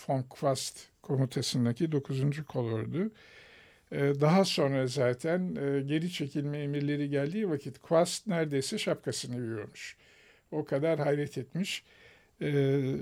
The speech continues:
çünkü tam altıncı orduyu yok etmek <laughs> durumundayken von Kluck bu emirler gelmiş. Ama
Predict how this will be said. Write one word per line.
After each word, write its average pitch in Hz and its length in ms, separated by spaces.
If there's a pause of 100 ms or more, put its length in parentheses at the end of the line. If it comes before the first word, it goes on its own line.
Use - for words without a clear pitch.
(160)
çünkü 156 400
tam 180 500
altıncı 147 600
orduyu 143 460
yok 160 200
etmek 143 600
<laughs> 139 140
durumundayken 135 880
von 127 160
Kluck 123 300
bu 135 80
emirler 123 480
gelmiş. 113 560 (840)
Ama 180 300